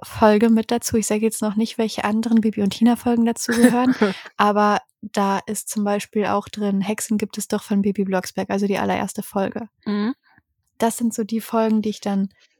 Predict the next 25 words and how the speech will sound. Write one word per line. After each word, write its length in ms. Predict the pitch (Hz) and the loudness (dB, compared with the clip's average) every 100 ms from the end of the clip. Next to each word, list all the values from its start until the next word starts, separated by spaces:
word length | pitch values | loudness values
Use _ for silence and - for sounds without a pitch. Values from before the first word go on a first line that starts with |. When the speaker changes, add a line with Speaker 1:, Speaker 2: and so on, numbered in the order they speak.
| _ _ | _ _
Speaker 1:
hören 360 | 240 285 294 | 0 0 0
kann 340 | 269 269 262 262 | -2 0 2 0
und 460 | 254 214 208 - - _ _ - | 2 2 2 -2 -14 _ _ -10
dann 160 | - 214 | -2 -2
kann 160 | 208 208 | 0 -2
ich 200 | 202 - | -4 -10
auch 120 | 202 | -6
alles 240 | 226 220 | -4 -4
andere 380 | 214 208 202 202 | -2 -4 -2 -6
so 220 | 202 196 - - | -6 -8 -6 -2
ausschalten 760 | 240 - - 226 233 - 226 | -2 -2 -4 -4 -8 -2 -2
und 80 | 220 | 0
dann 120 | 190 | -2
geht's 220 | 190 - | -4 -2
mir 120 | 208 202 | -2 0
gut 360 | 226 226 - _ | -2 -2 -8 _
und 80 | 202 | -4
dann 80 | 208 | -4
kann 160 | - 202 | -4 -8
ich 120 | - | -8
einschlafen. 420 | 208 - - 233 | -10 -8 -2 -2
<laughs> 520 | - - 277 269 233 - - - - - _ | 2 4 8 6 6 0 -12 -16 -16 -18 _
Und, 480 | - 226 214 214 - | 0 2 2 0 -2
äh, 280 | 214 202 202 | -4 -4 -4
deshalb 520 | 196 196 - 180 180 | -6 -8 -4 -4 -6